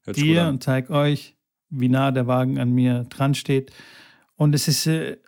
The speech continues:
Speaker 2: wie gesagt, es gibt ja auch solche Übungen, dass man hinten,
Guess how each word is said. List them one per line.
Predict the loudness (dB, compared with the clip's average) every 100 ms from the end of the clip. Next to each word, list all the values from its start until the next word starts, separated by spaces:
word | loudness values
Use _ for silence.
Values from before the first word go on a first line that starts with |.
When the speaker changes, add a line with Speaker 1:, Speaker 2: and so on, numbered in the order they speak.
| -2
Speaker 2:
wie | 0
gesagt, | 2 2 0
es | -2
gibt | 0 0 4
ja | 2
auch |
solche | 4 0 0
Übungen, | 0 2 4 4 4
dass | 2
man | 2 2 0 -6 _ _ _
hinten, | _ -2 2 2 2 2 4 2 0